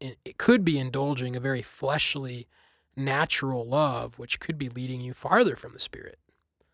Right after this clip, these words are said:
And, uh, you know, as someone who works in a student life department, you know, we never interact with things like this, do we? <laughs> Uh,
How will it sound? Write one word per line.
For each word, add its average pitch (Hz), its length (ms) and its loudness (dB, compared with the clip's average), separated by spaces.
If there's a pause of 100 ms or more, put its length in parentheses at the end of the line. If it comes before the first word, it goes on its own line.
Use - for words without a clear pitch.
(920)
And, 143 400 2
uh, 131 180 0
you 214 80 6
know, 175 80 6
as 139 100 4
someone 151 280 4
who 131 80 2
works 143 340 0
in 127 80 -6
a 113 80 -10
student 131 260 -4
life 151 140 -2
department, - 560 -12
you 127 80 -12
know, - 140 -12
we 180 120 4
never 147 380 6
interact 135 380 4
with 104 80 -10
things 120 180 -2
like 107 200 -6
this, - 260 6
do 139 140 2
we? 180 200 8
<laughs> - 40 -18 (1080)
Uh, 151 280 6